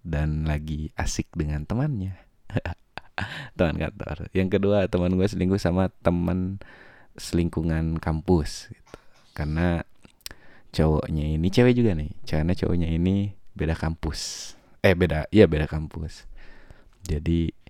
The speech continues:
ya mungkin kesehariannya karena di kampus pusing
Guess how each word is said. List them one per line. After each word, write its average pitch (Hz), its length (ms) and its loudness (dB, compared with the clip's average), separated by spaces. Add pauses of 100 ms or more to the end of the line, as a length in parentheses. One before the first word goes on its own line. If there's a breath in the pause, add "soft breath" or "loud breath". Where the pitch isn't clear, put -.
(460 soft breath)
ya 92 160 2
mungkin 135 640 -2
kesehariannya 98 1120 0
karena 85 640 -6
di 90 80 0
kampus 80 560 -2
pusing 117 480 -2